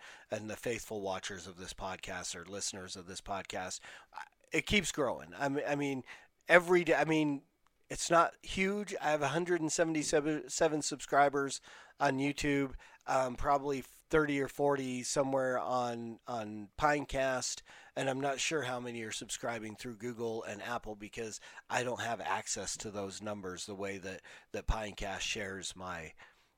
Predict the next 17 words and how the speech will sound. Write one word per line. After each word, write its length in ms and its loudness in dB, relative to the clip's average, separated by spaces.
my 140 -8
podcast. 560 -6
So 160 -6
I 80 -2
don't 160 0
know 160 6
how 260 4
many 220 0
people 320 -6
are 140 -2
out 180 0
there 180 -4
that 160 -10
are 120 -8
listening 420 -6
and 80 -8
watching, 380 -4